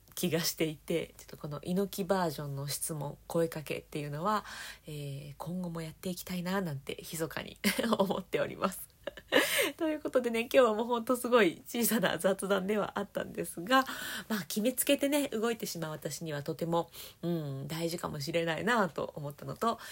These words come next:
まあ、シンプルに面白かったので、<laughs> シェアさせていただきました。元気ですか？元気じゃないですか？<laughs> 決めつけずにね、これからも聞いていこうと思います。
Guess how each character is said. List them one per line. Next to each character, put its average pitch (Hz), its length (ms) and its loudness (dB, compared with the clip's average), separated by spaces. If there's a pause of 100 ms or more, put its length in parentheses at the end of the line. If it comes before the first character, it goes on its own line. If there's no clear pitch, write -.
(140)
ま 185 60 -6
あ、 180 40 -4
シ 196 140 -2
ン 196 60 -4
プ 226 120 -4
ル 233 80 0
に 190 160 -2
面 165 180 -8
白 170 220 -6
か - 120 -8
っ 143 60 -8
た - 100 -8
の - 80 -6
で、 214 220 4 (220)
<laughs> - 200 0
シ - 180 2
ェ 190 60 2
ア 170 40 -4
さ 180 120 -2
せ 180 120 -4
て - 240 -4 (300)
い 196 80 -2
た 214 100 2
だ 220 100 0
き 277 100 -10
ま 277 80 -6
し - 40 -6
た。 - 160 -4 (680)
元 - 260 -4
気 320 80 -6
で 320 120 -2
す - 60 -2
か？ - 200 -4 (840)
元 285 200 -6
気 285 80 -4
じ 285 80 -2
ゃ 285 60 -2
な 277 100 -6
い 349 60 -4
で 403 80 4
す - 80 -2
か？ 339 180 -8 (500)
<laughs> - 1400 -2
決 - 120 -6
め 170 140 -2
つ - 120 -8
け 175 140 -2
ず 160 100 -6
に 175 80 -6
ね、 233 140 2
こ 185 120 -4
れ - 100 -4
か - 120 0
ら - 100 0
も 262 160 4
聞 - 200 -6
い 175 40 -4
て - 140 0
い - 60 -4
こ - 120 -2
う - 80 -2
と - 260 8
思 170 200 0
い - 120 -8
ま 330 180 4
す。 - 120 0